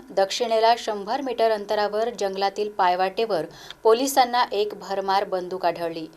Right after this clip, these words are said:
शेजारच्या जागेत काहीतरी संशयास्पद असल्याचा संशय आला. त्यानंतर बॉम्ब शोधक आणि नाशक पथकाच्या जवानांनी अत्याधुनिक उपकरणाच्या द्वारे त्या जागेची तपासणी केली असता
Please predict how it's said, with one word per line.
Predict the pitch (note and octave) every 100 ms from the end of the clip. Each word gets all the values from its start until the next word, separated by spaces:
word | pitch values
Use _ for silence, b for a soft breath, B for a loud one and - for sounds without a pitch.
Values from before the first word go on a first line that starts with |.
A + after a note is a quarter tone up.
| -
शेजारच्या | - G3+ F#3+ G3+ G3 G#3 G#3+
जागेत | G#3+ F#3 F3+ G3+ G3+
काहीतरी | F#3+ G#3+ A3+ A3 A#3+
संशयास्पद | G#3+ F#3+ F#3 G3+ G3+ - G#3+
असल्याचा | F#3+ F#3 F#3 F#3+ F3
संशय | F#3 - F3 E3+ E3+
आला. | D#3 D#3 - B B B -
त्यानंतर | A3 A3+ A3+ A#3
बॉम्ब | G3 G#3 A#3+
शोधक | - A3+ G#3+ A3+
आणि | - G3
नाशक | G3 F#3 F#3 G#3 G3+
पथकाच्या | G3 F#3 F#3+ F3+ F#3+
जवानांनी | F3+ F3 F3 F3+ F3+ C4 D4 B B
अत्याधुनिक | - G#3 B3+ B3+ C4 C4+ C#4+
उपकरणाच्या | G#3+ G#3+ G#3+ G#3+ G#3+ G#3+ A3
द्वारे | G#3 G#3 G#3+ B3+ -
त्या | G3
जागेची | G3 F3+ F#3+ F#3 G3+
तपासणी | F#3 F3+ F3+ F#3 F#3
केली | F3 F#3
असता | G#3 - E3+